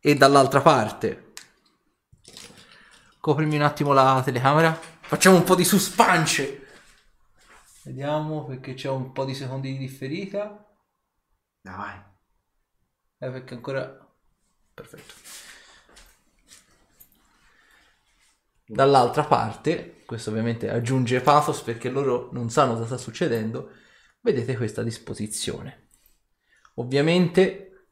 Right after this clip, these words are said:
Speaker 1: le creature sono tutte quante, sia i beholder che i gargoyle, sono bardati.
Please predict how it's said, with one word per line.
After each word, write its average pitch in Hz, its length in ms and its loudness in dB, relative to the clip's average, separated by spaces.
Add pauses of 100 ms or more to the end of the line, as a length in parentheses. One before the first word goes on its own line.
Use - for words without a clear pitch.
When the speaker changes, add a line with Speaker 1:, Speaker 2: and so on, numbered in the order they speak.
(120)
Speaker 1:
le 117 180 -2
creature 120 880 2 (460)
sono 123 320 -6
tutte 127 280 -4
quante, 117 840 -2 (240)
sia - 1000 2
i 120 120 -2
beholder 123 840 4 (760)
che 117 120 -4
i 101 140 -6
gargoyle, 135 960 4 (580)
sono 127 960 -4
bardati. 120 1040 2